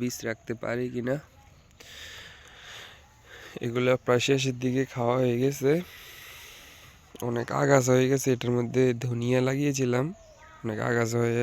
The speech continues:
আছে। এই পাশে একটা আছে আমাদের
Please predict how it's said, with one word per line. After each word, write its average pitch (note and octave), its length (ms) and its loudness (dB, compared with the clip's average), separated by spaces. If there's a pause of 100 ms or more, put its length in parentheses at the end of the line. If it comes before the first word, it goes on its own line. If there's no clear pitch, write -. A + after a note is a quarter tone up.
আছে। B2+ 180 -2 (2500)
এই E3 100 4 (100)
পাশে C3 220 0 (100)
একটা - 280 -4
আছে C3 140 -2 (100)
আমাদের C3 360 2